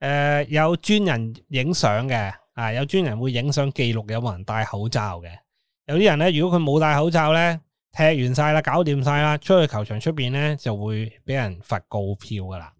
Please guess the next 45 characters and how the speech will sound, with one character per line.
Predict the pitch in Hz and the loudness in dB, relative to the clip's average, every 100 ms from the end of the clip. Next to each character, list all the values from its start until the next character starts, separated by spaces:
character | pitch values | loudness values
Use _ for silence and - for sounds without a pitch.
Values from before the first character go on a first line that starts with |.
| _ | _
啊， | 104 - - | -20 -20 -20
咁 | 101 | -18
樣。 | 90 98 _ _ - - _ - | -18 -20 _ _ -20 -20 _ -6
咁 | 123 127 | -2 0
啊， | 143 127 110 107 107 104 104 107 | 2 0 0 0 -2 -2 -2 -4
大 | 117 | -4
家， | 117 135 | -2 -2
啊， | 135 135 131 131 110 104 98 _ _ _ _ | -2 -2 -4 -4 -4 -6 -8 _ _ _ _
即 | - | -4
係 | 131 | -2
自 | 120 127 | -2 0
己 | 160 | 0
衡 | 135 | 0
量 | 117 123 | -2 0
風 | 151 151 | 0 0
險 | 131 123 | 0 -2
啦， | 120 107 _ | -2 -6 _
啊， | 120 107 | -10 -8
自 | 123 | -4
己 | 139 | -2
衡 | 127 | -2
量 | 101 104 | -4 -6
風 | 117 | -6
險 | 113 98 | -8 -10
啦， | 95 | -14
即 | - 139 | -10 -8
係 | |
你， | 113 107 110 _ _ _ _ _ - | -6 -8 -12 _ _ _ _ _ -2
啊， | 147 147 131 | 4 4 4
收 | 139 175 | 4 4
咗 | 175 | 4
告 | 160 151 | 4 2
票， | 139 139 131 | 4 2 2
你 | 127 | 0
就 | 127 120 | 0 0
有 | 120 117 120 117 | 0 0 0 -2
排 | 123 110 | -2 -4
搞 | 113 | -2
啊， | 110 123 110 | 0 0 -2
亦 | 110 | -6
都 | 131 | -8
要 | 123 | -8
罰 | 113 101 | -8 -10
錢 | - 92 | -10 -10
啊。 | 101 | -12